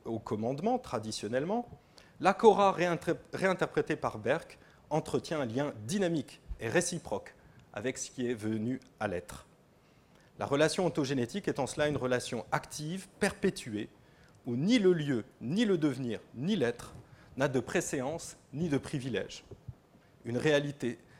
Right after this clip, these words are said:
ça n'est pas une réalité séparée et non participante. Autrement dit, à travers cette analyse et surtout le rôle central accordé à la chora pour donner sens à la géographicité de l'être,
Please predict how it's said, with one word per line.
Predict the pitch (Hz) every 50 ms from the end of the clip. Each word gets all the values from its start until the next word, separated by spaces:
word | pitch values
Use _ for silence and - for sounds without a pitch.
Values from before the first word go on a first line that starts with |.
| - -
ça | - - 127
n'est | 127 110
pas | - 175 170 143
une | 156 147 131
réalité | 131 123 113 113 107 - 104
séparée | - - - - - - 101 - 113 120 - - - -
et | 113
non | 104 107 131 139
participante. | 110 123 110 - - 104 - - 98 - 92 - - - - - - - - - - - - - - - - - - - - - -
Autrement | - 226 226 - 170 135 110 110
dit, | 131 185 220 165 - - - - - _ _ _ -
à | 131 -
travers | - 170 170 202 196
cette | - 156 123 -
analyse | 143 143 143 143 151 170 190 180 135 110 98 - - - - - -
et | - 127
surtout | - - 160 - - - 202
le | 165 135
rôle | 113 123 113
central | - - 190 175 - - 170 160
accordé | 139 - - 131 92 - 131 139 143
à | 123
la | 110 104
chora | 104 - - 139 117 135 139 143 139 -
pour | - 127 113
donner | 113 156 165 156 143
sens | - - 170 160 147 - -
à | 117
la | 110 107
géographicité | 104 120 147 156 151 135 135 131 123 - 131 120 - 123 113 - 107
de | 98 110 117
l'être, | 135 180 208 - - - -